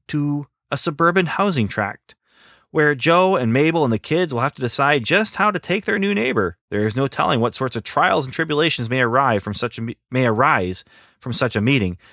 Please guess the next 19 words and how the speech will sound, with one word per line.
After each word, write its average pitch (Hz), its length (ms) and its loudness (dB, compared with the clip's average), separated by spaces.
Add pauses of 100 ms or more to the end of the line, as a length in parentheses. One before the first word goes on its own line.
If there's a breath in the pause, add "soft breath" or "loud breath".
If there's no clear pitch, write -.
(180 soft breath)
but 90 80 -6
you 110 140 0
can 131 180 0
be 127 160 2
as 92 100 0
certain 160 440 0
as 156 180 0
this 143 240 0
writer 98 300 0
that 98 80 0
it 57 80 -4
will 87 80 -4
be 95 160 -2
a 92 60 0
very 123 400 2
compassionate 160 800 -2
and 90 140 -4
human 127 380 0
story." 98 540 0